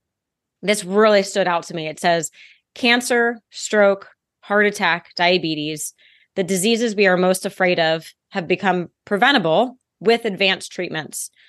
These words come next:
but only if they are detected early." So today I really want to focus a lot on early detection, prevention,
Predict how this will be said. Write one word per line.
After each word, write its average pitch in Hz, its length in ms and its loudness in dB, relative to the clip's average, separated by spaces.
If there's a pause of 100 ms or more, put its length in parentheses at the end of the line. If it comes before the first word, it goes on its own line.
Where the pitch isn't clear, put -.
(200)
but 196 140 2
only 240 300 4
if 226 120 -2
they 190 140 4
are 185 100 4
detected 175 580 -2
early." 156 480 -6 (720)
So 220 160 0
today 226 340 4
I 214 40 6
really 208 320 4
want 196 100 -2
to 190 60 -4
focus 190 300 -6
a 185 40 -4
lot 180 220 0
on 170 200 -4
early 208 300 2
detection, 185 600 -6
prevention, 180 840 -4